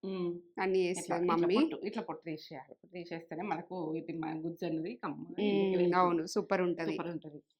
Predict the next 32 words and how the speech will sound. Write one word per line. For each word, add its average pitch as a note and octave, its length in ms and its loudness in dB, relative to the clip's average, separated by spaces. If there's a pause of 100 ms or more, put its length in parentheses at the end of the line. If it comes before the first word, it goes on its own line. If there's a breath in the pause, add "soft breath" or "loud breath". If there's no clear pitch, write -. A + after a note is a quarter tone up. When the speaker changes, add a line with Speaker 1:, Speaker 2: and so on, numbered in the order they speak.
(100)
Speaker 2:
మీకు F3+ 140 4
Speaker 1:
ఇక G#3+ 160 2
Speaker 2:
ఫేవరెటా? A3+ 540 8
Speaker 1:
మీకు D4+ 800 6
నచ్చితే A3 340 4
ఇవి? A#3 140 8
Speaker 2:
ములక్కాడలు A#3+ 420 6
ఫేవరెటా? G#3+ 600 6
అన్-, G#3+ 760 4
Speaker 1:
ఓ, E3 40 0
ఇట్లా E3 240 -4
Speaker 2:
ఫేవరెట్ B3 360 10
అయిన A#3 120 8
Speaker 1:
తీసేసుకోవాలి. A#3+ 40 10
Speaker 2:
వాళ్ళు A#3 240 10
లా-, G#3 440 12
లైక్ A3 300 10
చేయుర్రు A3+ 280 10
అందరూ. A3+ 420 12
Speaker 1:
ఆహా. G4+ 760 4
Speaker 2:
అందరూ. A3+ 340 10
Speaker 1:
అందరికి D4 600 6
అంటుకునే A3 720 10
Speaker 2:
ఆ. - 60 6
Speaker 1:
రకం A3 180 -2
ఉంటది. - 200 -6
కొందరికి G3+ 320 -2
నచ్చకున్నా A3+ 480 0
గానీ, E3 200 -2
ఇట్లా - 420 -2
గ్రేవీ B3 380 4
తోటి F#4 240 0